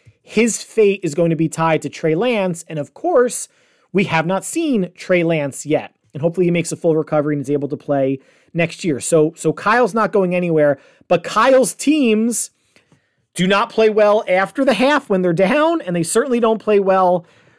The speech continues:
I mean, the, the, let's go back. They play like shit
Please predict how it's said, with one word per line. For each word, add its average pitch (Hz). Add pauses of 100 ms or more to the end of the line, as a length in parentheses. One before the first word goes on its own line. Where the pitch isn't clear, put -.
(160)
I 180
mean, 175
the, 160
the, -
let's 180
go 202
back. 160
They 190
play 220
like 208
shit -